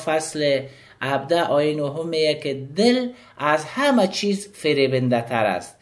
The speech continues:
و بسیار مریض است، کیست که آن را بداند؟ سوال می‌کنه. اشعیای نبی در عهد عتیق،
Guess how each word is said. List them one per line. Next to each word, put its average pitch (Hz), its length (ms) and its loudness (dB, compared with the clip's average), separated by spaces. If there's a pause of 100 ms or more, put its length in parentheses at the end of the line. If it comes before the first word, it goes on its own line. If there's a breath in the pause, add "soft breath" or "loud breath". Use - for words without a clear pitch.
(280 soft breath)
و 151 180 4
بسیار 175 880 4
مریض 147 560 -2
است، 110 340 0 (300 soft breath)
کیست 269 460 0
که 151 100 2
آن 147 360 0
را 127 380 4 (360)
بداند؟ 190 420 0 (420)
سوال 226 540 4
می‌کنه. 123 520 0 (520 soft breath)
اشعیای 165 880 2
نبی 143 240 -2
در 135 180 2
عهد 151 360 -4
عتیق، 135 540 -2